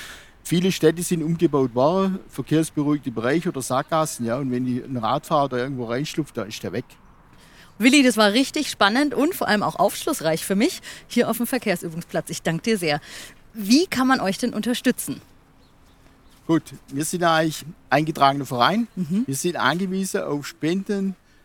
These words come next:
Speaker 1: Mitglieder et cetera pp. Wir freuen uns über jede Spende, wo wir bekommen.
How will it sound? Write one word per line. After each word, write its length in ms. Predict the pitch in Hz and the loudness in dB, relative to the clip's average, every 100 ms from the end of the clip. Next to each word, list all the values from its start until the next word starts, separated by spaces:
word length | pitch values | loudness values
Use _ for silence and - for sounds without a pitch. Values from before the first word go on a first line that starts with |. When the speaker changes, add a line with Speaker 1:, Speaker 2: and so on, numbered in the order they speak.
| _ | _
Speaker 1:
Mitglieder 720 | 156 196 - 185 185 175 151 | -2 -2 0 0 0 0 -4
et 100 | 143 | -6
cetera 380 | - 156 160 147 | -2 -4 -2 -4
pp. 460 | 143 135 123 135 135 | -4 -6 -4 -4 -4
Wir 160 | 127 135 | -6 2
freuen 300 | 170 180 185 | 6 6 6
uns 160 | 170 | 2
über 240 | 185 180 175 | -2 2 4
jede 640 | 175 214 233 220 202 165 | 4 2 2 2 0 -2
Spende, 460 | - - 175 196 165 | -6 -2 0 0 -2
wo 120 | 170 | -2
wir 120 | 170 | -2
bekommen. 520 | 156 143 160 202 214 | -4 -2 -2 0 -2